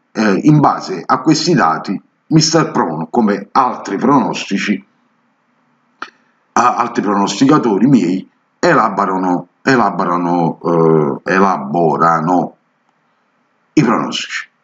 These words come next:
Però a volte capita, come in questo periodo, come in questi giorni e come sarà prossimamente nei prossimi mesi, che alcuni campionati vanno a finire e termineranno, ci saranno dei campionati minori,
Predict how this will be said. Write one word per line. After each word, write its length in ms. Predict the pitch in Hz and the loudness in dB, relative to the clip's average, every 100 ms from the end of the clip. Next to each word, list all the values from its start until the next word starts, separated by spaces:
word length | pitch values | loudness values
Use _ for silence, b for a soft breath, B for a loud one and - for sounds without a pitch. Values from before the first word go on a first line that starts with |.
| _ _ _ _ _ _ _ _ _ | _ _ _ _ _ _ _ _ _
Però 480 | - 185 120 - - _ _ _ _ _ _ - _ | 0 0 0 -6 -14 _ _ _ _ _ _ -20 _
a 140 | - | -2
volte 340 | 175 160 - 127 | 0 0 -2 -2
capita, 460 | 98 85 - - | 0 -2 -2 -4
come 240 | 139 170 156 | 0 4 4
in 100 | 107 | 4
questo 400 | 123 131 - 127 | 2 2 0 0
periodo, 440 | 113 107 92 82 | 2 2 2 2
come 220 | 80 135 | 4 4
in 120 | 107 95 | 2 2
questi 400 | 123 117 113 101 | 0 2 -2 2
giorni 400 | 117 95 82 80 | 2 2 0 -2
e 100 | - | -2
come 260 | - 139 | 2 2
sarà 340 | 113 104 120 120 | 4 2 2 0
prossimamente 920 | 113 120 - 110 101 110 92 78 85 | -2 -2 0 2 2 0 -2 -2 -2
nei 100 | 85 | 2
prossimi 500 | 113 117 - 101 95 | 2 2 2 2 4
mesi, 480 | 87 67 - 82 82 - _ _ _ _ _ b b b b b _ _ _ _ _ - | 2 0 -2 -4 -4 -8 _ _ _ _ _ b b b b b _ _ _ _ _ 0
che 360 | - 170 170 - - _ - | 4 6 4 -4 -18 _ -8
alcuni 440 | - - - 196 | -2 -2 2 2
campionati 680 | 196 160 131 131 151 147 117 | 4 2 0 2 4 2 0
vanno 260 | 117 117 107 | -2 0 0
a 40 | |
finire 400 | - 120 147 131 | 0 4 6 6
e 60 | - | 2
termineranno, 840 | 123 113 110 104 87 71 65 57 | 0 4 4 4 2 0 -4 -10
ci 140 | - - | -8 -4
saranno 400 | 87 95 131 131 | 2 4 4 4
dei 100 | 127 | 4
campionati 600 | 127 117 117 139 143 135 | 2 2 4 4 4 4
minori, 680 | 135 131 143 147 143 135 | 4 6 6 4 4 4